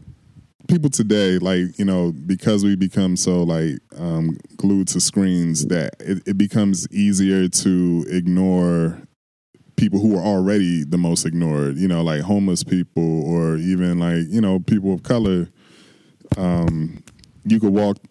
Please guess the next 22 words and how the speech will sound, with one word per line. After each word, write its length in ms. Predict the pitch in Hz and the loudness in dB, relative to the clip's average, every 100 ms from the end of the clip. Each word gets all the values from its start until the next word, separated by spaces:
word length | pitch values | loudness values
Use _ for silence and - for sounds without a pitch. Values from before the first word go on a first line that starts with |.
| _ _ | _ _
the 80 | 98 | -4
streets 420 | - 120 113 - | 0 2 2 0
and 80 | 98 | 0
just 160 | 92 92 | 0 0
not 300 | 98 90 - | -2 -2 -2
ever 260 | 98 95 | 0 2
see 220 | 92 104 107 | 0 0 0
these 240 | 101 87 | 0 0
people. 560 | - 90 85 85 82 80 - _ 90 | -2 -2 -2 -2 -2 -6 -16 _ -12
Um, 720 | 90 85 80 76 71 - - - _ _ _ _ | -8 -6 -6 -8 -10 -14 -20 -20 _ _ _ _
and 140 | 92 | -6
so 460 | - 101 92 87 82 - - _ _ _ _ _ _ _ _ _ _ - | -2 0 0 0 -2 -10 -20 _ _ _ _ _ _ _ _ _ _ -4
I'm, 160 | 104 92 98 | -4 -2 -2
I'm 140 | 104 | -2
trying 240 | 104 92 | 0 0
to 60 | 90 | 2
model 400 | 92 92 90 90 | 0 0 0 0
out 160 | 87 85 | 0 -2
of 140 | 82 | -2
that, 380 | 92 87 - - | -2 -4 -6 -8
you 140 | 90 | -4
know, 160 | 87 | -2